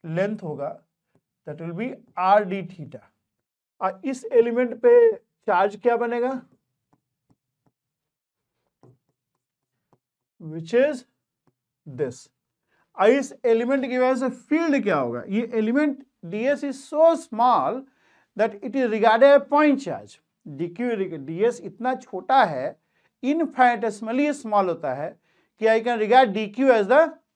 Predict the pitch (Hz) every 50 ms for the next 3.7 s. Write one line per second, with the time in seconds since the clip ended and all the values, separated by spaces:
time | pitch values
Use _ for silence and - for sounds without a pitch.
0 | _ 233 247 254 254 247 - - - - 90 - _ _ _ _ _ _ _ _
1 | _ _ - 196 220 196 190 170 156 180 190 185 190 - 269 277 269 262 247 240
2 | 240 247 247 240 254 254 247 247 - - 262 277 262 262 226 247 254 240 196 165
3 | 160 151 147 143 180 185 196 190 208 214 202 156 - -